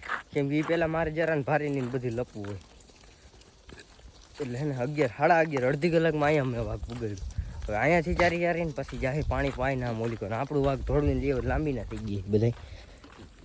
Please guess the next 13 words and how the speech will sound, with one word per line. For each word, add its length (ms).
કેમ 180
કે 60
મારી 280
બહુ 220
તો 100
અહીંયા 160
આવી 100
જ 40
બધી 240
લપુ 260
થાતી 300
હોય 100
ભાઈ. 120